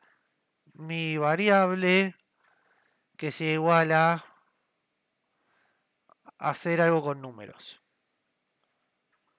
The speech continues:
Print mi variable.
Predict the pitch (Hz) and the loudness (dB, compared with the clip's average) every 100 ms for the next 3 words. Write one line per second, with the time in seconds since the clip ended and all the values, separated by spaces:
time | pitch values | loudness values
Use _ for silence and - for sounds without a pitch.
0 | _ _ _ - 156 151 151 - _ _ | _ _ _ -12 -8 -8 -10 -18 _ _
1 | _ _ _ 139 139 139 - _ _ _ | _ _ _ -20 -16 -16 -18 _ _ _
2 | _ _ 113 123 107 98 92 69 | _ _ -10 -10 -8 -12 -12 -18